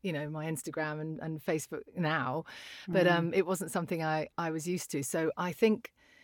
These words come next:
Speaker 1: you know, nowadays the, those, those voiceovers that are starting up, out now or in the last ten, ten years, um, yeah, I mean, they're much more used to just being, like, bang, bang, bang out there. And, uh,
Speaker 2: Yeah.
Speaker 1: and,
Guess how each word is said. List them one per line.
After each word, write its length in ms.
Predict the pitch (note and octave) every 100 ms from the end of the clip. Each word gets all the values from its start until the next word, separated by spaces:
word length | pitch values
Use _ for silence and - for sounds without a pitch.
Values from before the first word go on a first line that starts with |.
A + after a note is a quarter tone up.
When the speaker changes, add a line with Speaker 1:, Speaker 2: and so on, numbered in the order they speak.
| _ _
Speaker 1:
you 80 | F#3+
know, 100 | E3+
nowadays 640 | F3 F#3 F3 E3+ D#3+ D#3+
the, 400 | - D#3+ D#3 D3+ -
those, 440 | F3+ F#3 F3+ E3+ - - - _ _
those 380 | F#3+ F#3+ F#3 -
voiceovers 420 | F#3 F3+ E3+ D#3+
that 100 | D#3+
are 20 |
starting 420 | - F3+ E3 E3
up, 140 | F3+ - -
out 180 | E3 D3+
now 500 | D#3 F3+ D#3 C#3+ F3
or 320 | F3 E3+ E3 E3 -
in 100 | D#3+
the 60 |
last 280 | D#3+ D3+ C#3+
ten, 380 | - D#3+ D#3 D3
ten 220 | - F#3+ F#3+
years, 420 | D3 C3 D#3 - - - - - -
um, 480 | E3+ E3 E3 E3 - _ _ _ _ _ -
yeah, 300 | F#3 F#3+ D3+
I 40 |
mean, 160 | C#3+ D#3
they're 180 | E3 D#3
much 340 | F3 - -
more 160 | E3+ D#3
used 340 | D#3 F#3 -
to 60 | D3+
just 200 | D3+ -
being, 200 | D#3+ D3+
like, 280 | D3 - -
bang, 200 | E3 D#3
bang, 180 | D#3
bang 200 | D3+ D3
out 220 | D3+ F3 -
there. 240 | C3 D3
And, 280 | C#3+ C#3 C3+
uh, 60 | D3
Speaker 2:
Yeah. 200 | C#3 C#3+
Speaker 1:
and, 320 | D3+ C#3+ C#3